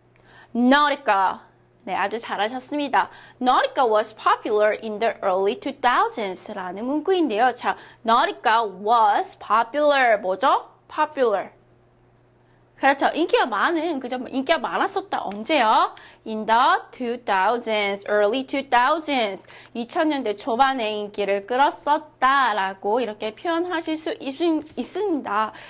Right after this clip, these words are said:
자, 에이유, 우리가 어로 발음을 안 하고요.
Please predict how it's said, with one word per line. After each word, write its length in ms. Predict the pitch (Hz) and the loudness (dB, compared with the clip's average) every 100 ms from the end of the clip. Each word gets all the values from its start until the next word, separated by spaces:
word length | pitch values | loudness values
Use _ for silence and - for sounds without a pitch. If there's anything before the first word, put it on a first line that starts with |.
| - | -2
자, 180 | 285 - | 0 2
에이유, 480 | 302 403 359 254 277 | 2 4 2 2 2
우리가 520 | 240 196 220 226 - | 0 0 0 0 2
어로 380 | 202 202 277 339 | 0 0 0 -2
발음을 420 | 233 196 226 262 | -2 -2 0 0
안 260 | 175 175 254 | -2 -2 -2
하고요. 380 | 320 214 254 | -2 0 0